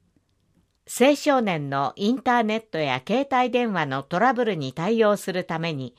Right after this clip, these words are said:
青少年やその保護者等に向けた相談窓口の運営や、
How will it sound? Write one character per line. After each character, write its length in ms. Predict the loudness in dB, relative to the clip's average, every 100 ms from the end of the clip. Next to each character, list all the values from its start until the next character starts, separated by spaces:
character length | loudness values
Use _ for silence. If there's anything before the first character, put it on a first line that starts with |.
| _ _ _ _
青 240 | 2 4 4
少 240 | 4 2
年 240 | 2 -4
や 160 | -4 -4
そ 160 | -2 -2
の 120 | -2
保 120 | 0
護 140 | 0
者 200 | 0 0
等 240 | 0 0 0
に 180 | 0 -2
向 120 | -2
け 160 | -4
た 200 | -2 -4 -4 -16
相 340 | -6 2 4 6
談 240 | 4 4
窓 240 | 2 2 2
口 280 | 0 -4
の 180 | -4 -2
運 320 | -2 0 0 0
営 160 | -2
や、 240 | -2 -4